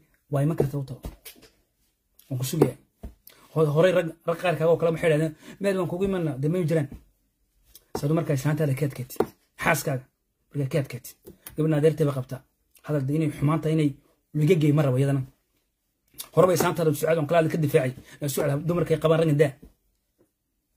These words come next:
Si Sucaad sheekhi maxaan ku leeyahay, xaal qaado. Rag badan baan kaa difaacay. Se waxaa baa ka soo baxay. Dumariga gorad caaya. Kuma block kuma saarayo. I daawo. Kuma block keenayo.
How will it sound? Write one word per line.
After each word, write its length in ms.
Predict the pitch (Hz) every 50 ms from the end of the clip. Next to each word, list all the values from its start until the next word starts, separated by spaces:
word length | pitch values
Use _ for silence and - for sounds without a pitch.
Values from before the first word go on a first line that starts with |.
| _ _ _ _ _ _ _ _ _ _ _ _ _ _ - - - -
Si 100 | - 147 131
Sucaad 280 | 131 156 156 165 165
sheekhi 240 | 139 - 170 156 156
maxaan 220 | 151 151 156 156 151
ku 60 | 160
leeyahay, 160 | 156 - - 165
xaal 140 | 165 151 151
qaado. 220 | - 139 143 160 156 - _ _ _ _ _ _ - - -
Rag 120 | 156 151
badan 160 | 151 156 156 156
baan 120 | 156 143 -
kaa 100 | 151 151
difaacay. 420 | 143 135 131 - 151 - - - - _ _ _ _ _ _ _ _ _ _ _ _ _ _ _ _ _ _ _ _ _ _ _ _ _ _ _ - - -
Se 100 | - - 151
waxaa 220 | 160 143 - 160
baa 120 | 151 139 151
ka 40 | 151
soo 140 | - 151 143
baxay. 220 | 131 131 - - _ _ _ _ _ _ _ - - - _ _ -
Dumariga 360 | 151 147 180 170 156 139 139 135
gorad 200 | 135 151 156 147 -
caaya. 260 | 139 139 135 127 - _ _ _ _ _ _ _ _ _ _ _ _ _ _ _ _ _ _ _ -
Kuma 140 | 196 233 233
block 220 | 185 240 254 240
kuma 120 | 202 220 226
saarayo. 340 | - 202 185 180 165 143 131 - - _ _ _ _ _ _
I 80 | - 135
daawo. 300 | 123 135 135 139 143 151 151 _ _ _ _ - - - - _ _ _ _ _ _ _ _ _ _ _ _ _ _ _ _ _ _ _ _ _ _ -
Kuma 140 | 220 254
block 220 | 226 233 233 196 -
keenayo. 280 | 202 208 202 170 139